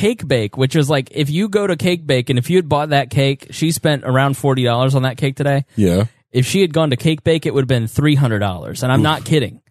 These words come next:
Speaker 1: Like,
Speaker 2: Oof.
Speaker 1: it was better quality cake. The cake was so moist. The German chocolate icing wasn't, like, gross pre-made. It was
Speaker 2: Dude, that pro-, yeah, that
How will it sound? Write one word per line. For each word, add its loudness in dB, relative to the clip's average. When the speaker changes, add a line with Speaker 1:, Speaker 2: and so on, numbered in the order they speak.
Speaker 1:
Like, -2
Speaker 2:
Oof. -10
Speaker 1:
it 2
was 2
better 0
quality 0
cake. 0
The -4
cake -4
was 0
so 0
moist. -2
The 2
German 2
chocolate 2
icing 0
wasn't, 0
like, -2
gross 2
pre-made. 0
It -4
was 0
Speaker 2:
Dude, 2
that -4
pro-, -2
yeah, -6
that -8